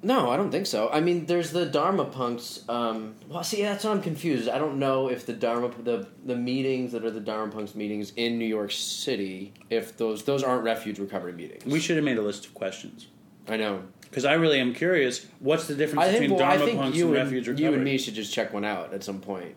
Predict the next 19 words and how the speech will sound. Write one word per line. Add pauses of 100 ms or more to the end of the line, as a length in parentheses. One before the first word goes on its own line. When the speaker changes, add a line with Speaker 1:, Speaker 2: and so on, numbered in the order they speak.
Speaker 2:
Which,
Dharma
Punks
or
refuge
recovery?
Speaker 1:
Both. (400)
Speaker 2:
Are
we
going
to? (720)
Speaker 1:
I
will. (320)
I
definitely
will. (300)
Speaker 2:
Yeah? (240)
Speaker 1:
Yeah.
Speaker 2:
When?